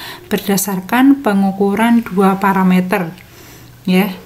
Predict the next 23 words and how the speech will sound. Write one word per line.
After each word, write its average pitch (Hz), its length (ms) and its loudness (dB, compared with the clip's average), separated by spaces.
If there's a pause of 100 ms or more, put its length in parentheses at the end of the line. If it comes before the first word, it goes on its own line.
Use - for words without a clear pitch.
(200)
Jadi, 214 240 0
kalau 202 240 0
kita 202 320 -2
mau 185 320 2
mengukur 185 480 0
tinggi 190 320 2
badan 185 400 2
pada 185 240 -2
lansia, 196 560 0
cara 208 240 -6
mengukur 190 400 -4
tinggi 190 240 0
badannya 190 560 0
tidak 202 320 -4
sama 190 320 -2
seperti 190 400 -6
cara 202 320 -6
kita 190 240 -8
mengukur 220 320 -2
tinggi 208 160 -2
badan 190 400 -2
pada, 190 320 -2 (640)
eh, 175 600 -2